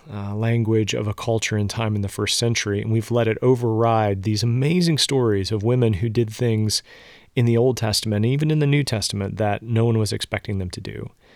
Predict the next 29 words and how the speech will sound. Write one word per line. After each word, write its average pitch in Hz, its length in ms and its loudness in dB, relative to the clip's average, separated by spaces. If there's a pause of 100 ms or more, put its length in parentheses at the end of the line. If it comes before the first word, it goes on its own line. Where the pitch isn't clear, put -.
(460)
And 117 120 2
so 135 160 6
I 143 140 6
thought, 117 420 4
I, 131 480 4 (380)
I 123 160 2
want 135 360 4 (140)
the 120 140 0
voices 117 400 0
of 113 60 -2
women 110 260 2
to 101 100 -10
be 107 340 -2
elevated. - 500 -6 (280)
And 117 120 -2
so 104 540 2
you'll 107 320 0
notice 110 380 2
that 110 160 -2
the 123 80 2
guests 120 580 2
that 113 280 -2
I 117 180 2
bring 123 220 0
on 156 280 0
predominantly 139 580 0
are, 147 400 -2
are 143 120 4
women. 156 320 2